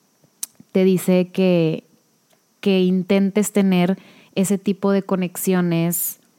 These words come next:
espontáneas con las personas. Y ella te dice un poquito más como de sonríale a la gente,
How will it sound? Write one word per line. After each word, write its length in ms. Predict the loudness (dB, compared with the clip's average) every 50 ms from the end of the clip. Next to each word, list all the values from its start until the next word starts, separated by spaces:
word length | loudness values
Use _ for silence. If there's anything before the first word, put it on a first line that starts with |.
| _ _ _ _ _ _ _ _ -8 -4
espontáneas 920 | -4 -4 -4 -4 -4 -4 -2 0 0 0 0 0 -2 -4 -6 -8 -12 -14 -16 _ _ _ -10 -4
con 120 | -2 -2
las 120 | -2 -2 -2
personas. 580 | -4 -2 -2 -2 -2 -4 -4 -8 -12 -14 -18 _ _ _ _ -20 _ -20 -20 _ _
Y 120 | -2 0 2
ella 220 | 2 2 0 0
te 100 | 0 0
dice 200 | 0 0 0 0
un 80 | -2 -2
poquito 300 | -2 -4 -4 -4 -2 -2
más 180 | -2 -4 -4
como 220 | -4 -4 -4 -2 -2
de 200 | -2 -2 -4 -6
sonríale 560 | -8 -6 -6 -4 -2 -2 0 0 2 2 2 2
a 40 |
la 60 | 0 0
gente, 540 | 0 0 0 0 0 0 0 0 0 -2